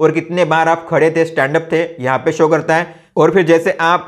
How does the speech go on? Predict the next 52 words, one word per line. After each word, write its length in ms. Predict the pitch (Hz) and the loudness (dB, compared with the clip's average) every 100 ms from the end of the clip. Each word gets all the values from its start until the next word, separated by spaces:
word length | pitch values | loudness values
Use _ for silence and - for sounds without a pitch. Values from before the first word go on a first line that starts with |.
| - | -4
स्वाइप 280 | 147 175 - | 0 0 0
अप 160 | 175 175 | -4 0
करोगे 320 | 175 175 165 | 0 2 2
तो 140 | 160 156 | 0 -2
यहाँ 200 | 151 139 | 0 -2
पे 160 | 143 151 | 0 0
ग्राफ 280 | 147 147 | 0 0
वाइज 160 | 143 160 | 0 -2
शो 160 | 160 156 | -2 -2
करता 260 | 151 - | -2 0
है 80 | 156 | -2
स्टेप्स, 340 | 165 165 170 170 | 0 0 0 -2
स्टैंडिंग 500 | - 127 131 165 - | -2 -2 0 -4 -2
और 300 | 151 - - | -2 -4 -4
कैलोरी। 280 | 135 127 104 | -2 0 -2
फिर 460 | - - _ _ 127 | -6 -18 _ _ 0
जैसे 280 | 151 170 156 | 0 0 0
आप 220 | 156 156 | 0 0
करोगे 300 | 151 160 156 156 156 - - | 0 0 0 -4 -8 -20 -6
तो 60 | |
आगे 280 | 135 131 151 | -2 0 0
है 200 | 156 143 151 - | -2 -4 -6 -4
हार्ट 220 | - 160 | -2 0
रेट, 240 | 185 240 - _ _ - | -2 -2 -18 _ _ -2
तो 40 | |
आपको 260 | 131 - 151 | -2 0 0
यहाँ 120 | 139 | 0
पे 320 | 147 151 156 135 | 2 0 0 -4
tap 180 | 131 | -4
to 100 | - | -4
measure 260 | 139 120 143 | -4 0 0
करना 220 | 147 143 | 0 0
है 340 | 151 180 - _ _ | -2 -2 -8 _ _
और 120 | 135 | 0
यहाँ 140 | 139 131 | 0 0
से 160 | 151 | -2
मैक्सिमम 480 | 135 135 - 156 156 | 0 -2 -2 0 0
मिनिमम 360 | 143 131 139 165 | 0 -2 -2 -2
मेजर 280 | 127 117 147 | -2 0 0
हो 180 | 127 127 | 2 2
जाएगा। 340 | 120 107 98 - _ _ | 4 2 -4 -8 _ _
आप 140 | 131 135 | -2 0
ग्राफ 300 | 127 143 147 | 0 0 0
वाइज 200 | 151 151 | 0 0
यहाँ 160 | 131 - | -2 0
पे 120 | 170 - - _ | -2 -4 -16 _
चेक 200 | 143 139 | -2 2
कर 100 | - | 0
सकते 280 | - 156 160 | 0 0 2
हो। 260 | 175 - - _ - | 0 -2 -16 _ -4
आगे 260 | 131 151 170 | -2 2 2
है 500 | 165 165 165 - | 2 0 -6 -16